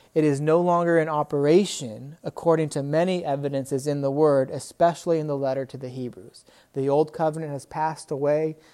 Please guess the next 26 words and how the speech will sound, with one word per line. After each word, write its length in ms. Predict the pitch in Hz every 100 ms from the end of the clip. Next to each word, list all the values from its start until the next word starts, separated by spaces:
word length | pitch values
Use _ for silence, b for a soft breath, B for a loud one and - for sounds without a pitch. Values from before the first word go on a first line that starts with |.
| b
There 140 | 139 127
is 80 |
just 160 | 135 -
the 80 | 143
New 220 | 143 147
Covenant 500 | 143 151 127 123 -
now. 320 | 117 107 - _ b b _
Jesus 300 | 170 180 175
talked 260 | - 139
about 280 | 147 139 135
it 100 | 135
in 80 | 143
many 140 | 143
different 220 | 139 139 135
ways, 180 | 135
too. 220 | - - 147
He 60 |
said, 220 | 139 143
"You 60 | 147
don't 240 | 151 160
put 240 | - 160 160 b b b
new 240 | 147 156 160
wine 400 | 151 151 151 151
into 140 | 131
old 240 | 151 139
wineskins." 960 | 135 131 135 135 - - 110 - -